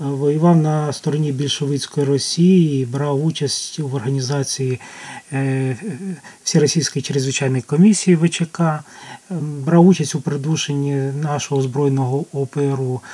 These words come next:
наших студентів і молоді під Крутами. Тобто людина, яка є уособленням, можливо, всіх тих більшовицьких речей, проти яких сьогодні в нас здійснюється офіційна політика щодо декомунізації, до-, десоветизації,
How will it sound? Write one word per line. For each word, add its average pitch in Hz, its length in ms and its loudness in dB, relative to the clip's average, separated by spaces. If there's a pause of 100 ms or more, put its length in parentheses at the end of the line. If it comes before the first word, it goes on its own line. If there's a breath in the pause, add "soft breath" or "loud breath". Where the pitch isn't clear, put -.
(240 loud breath)
наших 139 420 -6
студентів 135 640 -4
і - 20 -2
молоді 127 420 -4
під 127 200 -10
Крутами. 185 680 2 (360 loud breath)
Тобто 165 360 2
людина, 170 500 8
яка 151 720 2 (300)
є 165 340 6
уособленням, 147 840 2
можливо, 135 500 -2
всіх 135 380 -6
тих 139 200 -2
більшовицьких 131 840 -8 (340 loud breath)
речей, 180 540 4 (180 loud breath)
проти 139 300 -2
яких 170 400 0
сьогодні 151 400 -2
в 135 40 -2
нас 143 340 -4
здійснюється 143 480 -2
офіційна 139 560 -6 (320 loud breath)
політика 156 480 -2
щодо 127 220 -8 (160)
декомунізації, 143 1120 -2
до-, 131 140 -4
десоветизації, 139 1300 -4